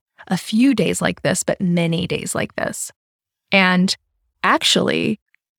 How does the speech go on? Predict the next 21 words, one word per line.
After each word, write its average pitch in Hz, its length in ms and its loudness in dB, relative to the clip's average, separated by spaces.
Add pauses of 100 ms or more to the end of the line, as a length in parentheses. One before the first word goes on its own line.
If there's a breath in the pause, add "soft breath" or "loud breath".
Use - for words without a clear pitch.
(100)
think 254 160 6
about 294 240 4
the 220 60 2
number 202 360 6
of 202 120 0
people 202 280 0
who 185 440 4 (540)
go 190 200 6
through 202 220 -2
teacher 190 300 -2
training 233 540 4
versus 208 500 2
the 208 100 2
number 185 240 4
of 180 80 -2
people 185 240 -2
who 190 160 0
actually 185 440 -2
end 170 180 2
up - 140 -2
teaching, - 560 -4